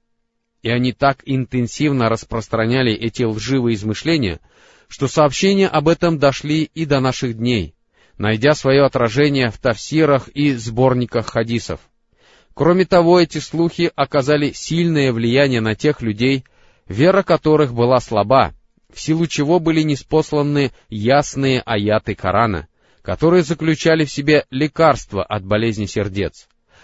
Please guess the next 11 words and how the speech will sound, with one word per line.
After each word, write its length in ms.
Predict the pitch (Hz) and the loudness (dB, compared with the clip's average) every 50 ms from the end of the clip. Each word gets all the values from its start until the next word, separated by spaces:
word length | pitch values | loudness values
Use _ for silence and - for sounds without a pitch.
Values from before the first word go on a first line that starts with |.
| _ _ | _ _
О 140 | - 95 95 | -6 -6 -2
том, 340 | - - 160 156 143 110 - _ _ _ | 0 2 4 4 2 0 -4 _ _ _
сколь 380 | - - - 156 170 165 160 - | -20 -4 2 4 4 4 2 0
широкое 720 | - - - 170 165 143 147 165 175 - - 165 151 147 | -6 -2 0 2 2 4 4 4 2 2 2 2 2 2
распространение 960 | 143 139 - - - 147 127 - - 131 123 123 143 156 160 151 131 120 101 | 2 0 -2 -4 -6 -6 -4 -2 0 0 0 2 2 2 2 2 0 0 0
получила 480 | - 117 113 117 110 - 135 131 123 120 | -2 -2 -2 -2 -2 -2 0 2 2 2
эта 200 | 113 - - 110 | 2 0 -2 -6
пропаганда, 800 | - - 110 - 117 107 101 117 123 131 143 131 139 135 127 - _ _ _ _ | -4 -6 -4 -2 -2 0 2 2 2 2 2 2 0 0 0 -4 _ _ _ _
свидетельствует 920 | - - 120 120 135 143 170 190 - 196 180 160 - - 180 180 170 - | -14 -8 -4 -4 0 0 2 0 0 -2 -6 -6 -2 0 2 2 2 0
тот 240 | - 160 151 - - | 0 0 0 0 0
факт, 380 | - 170 170 151 - - - | 2 4 4 4 4 0 -8